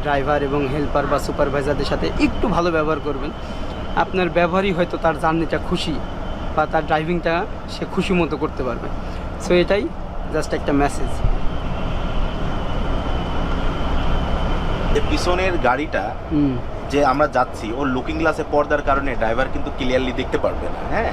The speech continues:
Speaker 1: হুম।
Speaker 2: তো আমরা দেখা যাচ্ছে ফট করে ঢুকে গেলাম, ও ডান সাইডে চলে গেল, আমাদের গাড়িটা দেখা যাচ্ছে স্পিডে আছে। তো অনেক, আহ, আহ,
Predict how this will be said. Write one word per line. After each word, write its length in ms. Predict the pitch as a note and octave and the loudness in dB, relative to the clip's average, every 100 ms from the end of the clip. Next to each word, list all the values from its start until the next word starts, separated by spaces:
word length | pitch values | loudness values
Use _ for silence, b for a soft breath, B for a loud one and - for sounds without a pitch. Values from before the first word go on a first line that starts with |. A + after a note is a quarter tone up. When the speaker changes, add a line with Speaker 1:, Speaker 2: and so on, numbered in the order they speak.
| - | -2
Speaker 1:
হুম। 180 | C3 A#2+ - - | 0 0 -2 2
Speaker 2:
তো 60 | |
আমরা 260 | C3+ C#3+ D#3+ | 2 2 2
দেখা 120 | E3 | 2
যাচ্ছে 180 | E3+ E3 | 0 0
ফট 100 | F3 F#3 | 0 0
করে 100 | F#3 | -2
ঢুকে 280 | E3 D#3+ F3+ | -2 -2 0
গেলাম, 280 | F#3 A3+ G3 - | 2 2 0 -2
ও 120 | D#3+ D3+ | -2 0
ডান 160 | D3 | 0
সাইডে 240 | D#3+ F3 F3 | 0 -2 0
চলে 180 | F#3 F3+ | 2 2
গেল, 180 | G3 A3+ | 2 4
আমাদের 420 | C#3 C3+ D3+ E3+ | 2 0 -2 -2
গাড়িটা 280 | C#3+ D3+ D3+ | 0 0 0
দেখা 200 | D#3+ D#3 | -2 -4
যাচ্ছে 160 | D3 | -4
স্পিডে 300 | - D#3 C#3+ | -4 -2 2
আছে। 220 | A#2 - - - - | 2 2 -2 -2 0
তো 60 | |
অনেক, 300 | G3 A#3 D4 | 2 2 0
আহ, 460 | - - D#3 D3+ E3 | -4 -6 -4 -4 -2
আহ, 140 | D3+ | -2